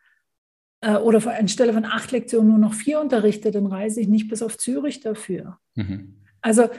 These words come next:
Speaker 1: die Weltreise hat da perfekt, äh, reingespielt. Das war kein Problem.
Speaker 2: Okay. Und wie ist die Weltreise gewesen? Was habt ihr gemacht? Also, du hast ja Familie.
Speaker 1: Ja.
Speaker 2: Wie,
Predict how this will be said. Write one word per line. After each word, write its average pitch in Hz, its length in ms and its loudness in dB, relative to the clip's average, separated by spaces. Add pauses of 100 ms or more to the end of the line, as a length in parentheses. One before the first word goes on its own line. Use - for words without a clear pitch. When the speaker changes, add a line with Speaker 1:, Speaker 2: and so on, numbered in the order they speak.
(540)
Speaker 1:
die 208 220 2
Weltreise 254 760 2
hat 247 160 -8
da 226 100 -2
perfekt, 247 840 -8
äh, 233 40 -6
reingespielt. 214 1300 -4
Das 190 200 -6
war 202 160 -4
kein 202 380 -4
Problem. 185 640 -4 (640)
Speaker 2:
Okay. - 300 -8 (920)
Und 98 380 0
wie 107 180 4
ist - 560 0 (120)
die 95 120 -6
Weltreise 101 760 -8
gewesen? 127 220 -6
Was 104 140 -4
habt 90 220 -4
ihr - 100 -10
gemacht? 85 500 -2
Also, 85 180 -2
du - 440 -6
hast 90 80 2
ja 95 80 0
Familie. 104 680 -2 (440)
Speaker 1:
Ja. - 160 -8 (340)
Speaker 2:
Wie, 90 720 -4